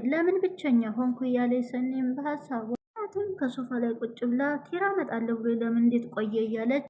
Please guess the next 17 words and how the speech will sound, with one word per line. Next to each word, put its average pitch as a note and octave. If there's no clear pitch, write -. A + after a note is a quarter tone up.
ኪራም F4+
ወደዛው A#3+
መጣ። A3
«ደስታ C#4
በደስታ A3+
የሆንከው?» A3
ስትለው B3
«የሆነ F4
እባክሽ E4+
የሆነ F4+
ነገር B3+
አይቼ A#3
ነው» A3
አለ። D#4+
«ምንድን F4+
ነው?» A#3+
አለችው። C#4